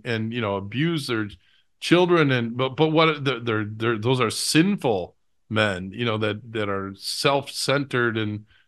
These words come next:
and abusive, and, and so that's not what we're talking about, obviously.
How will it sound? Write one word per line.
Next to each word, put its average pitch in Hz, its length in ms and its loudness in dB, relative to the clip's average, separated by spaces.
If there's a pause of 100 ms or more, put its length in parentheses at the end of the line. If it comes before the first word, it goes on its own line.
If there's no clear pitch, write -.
(140)
and 107 120 -4
abusive, 110 560 0
and, 110 320 -4
and 113 240 -6
so 117 300 0
that's 160 440 2
not 160 420 6
what 131 320 0
we're 117 200 0
talking 143 500 0
about, 107 320 0
obviously. 107 800 -2